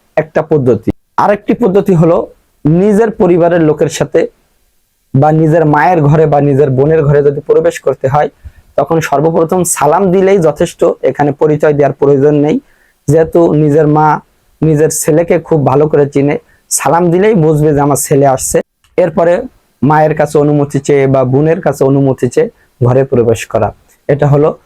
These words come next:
শিষ্টাচার। আর যে সমস্ত বিষয় আমাদের পরিত্যাগ করতে হবে, তা হলো দরজা, অন্য ব্যক্তির বাড়িতে গিয়ে তার দরজা বরাবর না দাঁড়ানো এবং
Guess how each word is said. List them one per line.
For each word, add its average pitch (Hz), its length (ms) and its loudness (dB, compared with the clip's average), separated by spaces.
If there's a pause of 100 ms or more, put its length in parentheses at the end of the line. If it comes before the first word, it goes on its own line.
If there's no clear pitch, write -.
শিষ্টাচার। - 640 -4 (280)
আর 135 240 0 (180)
যে 160 220 2
সমস্ত 208 380 -2
বিষয় 165 560 0
আমাদের 139 320 0
পরিত্যাগ 160 460 -2
করতে 156 280 -4
হবে, 147 220 0
তা 147 160 -4
হলো 143 320 0 (280)
দরজা, 143 420 2 (300)
অন্য 180 280 0
ব্যক্তির 170 540 -2
বাড়িতে 143 480 0
গিয়ে 151 340 0 (100)
তার 127 160 -2
দরজা 139 320 0
বরাবর 135 360 0
না 135 240 0
দাঁড়ানো 127 420 0 (500)
এবং 175 340 0